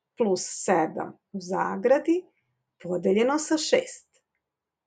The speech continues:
I ovde nam zagrada pokazuje šta se prvo radi i računa. Pet plus sedam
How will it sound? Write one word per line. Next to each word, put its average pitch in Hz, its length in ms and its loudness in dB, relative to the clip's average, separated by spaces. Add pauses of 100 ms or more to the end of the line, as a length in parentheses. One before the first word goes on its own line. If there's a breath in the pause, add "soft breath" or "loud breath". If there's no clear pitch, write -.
(460)
I 233 160 2
ovde 359 340 4
nam 285 120 8
zagrada 220 540 4
pokazuje 214 960 4 (200)
šta - 300 -2
se 233 280 4
prvo 175 280 4
radi 151 340 2
i 180 80 0
računa. - 580 -8 (1080)
Pet 208 360 8
plus - 180 -10 (240)
sedam 190 540 -2